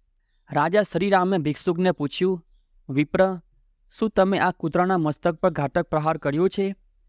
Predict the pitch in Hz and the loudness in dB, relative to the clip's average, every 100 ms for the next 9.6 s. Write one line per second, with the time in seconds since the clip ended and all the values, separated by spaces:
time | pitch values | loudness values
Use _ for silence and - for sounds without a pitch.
0 | _ _ _ - 190 214 - 202 160 160 | _ _ _ -2 0 0 -2 0 0 0
1 | 185 196 180 196 190 160 175 185 - 135 | -2 -2 -2 -2 -2 -2 -2 -4 -2 -2
2 | 170 185 202 151 135 123 117 - _ _ | -2 -2 -2 -2 -2 -6 -10 -16 _ _
3 | _ _ _ _ _ _ _ _ _ - | _ _ _ _ _ _ _ _ _ 0
4 | 185 - 240 226 208 202 151 143 190 151 | 0 2 0 0 2 0 0 -2 -2 0
5 | 147 160 170 165 - _ _ _ _ _ | 0 2 0 -2 -8 _ _ _ _ _
6 | 165 170 143 120 113 113 _ _ _ _ | 0 0 0 -2 -4 -8 _ _ _ _
7 | _ - 170 220 196 208 175 185 185 185 | _ 0 0 2 0 0 -2 2 2 2
8 | 175 143 143 180 185 165 170 160 139 151 | 2 2 0 -2 0 0 -2 -2 0 0
9 | 143 135 151 - 120 | -2 0 0 -2 -6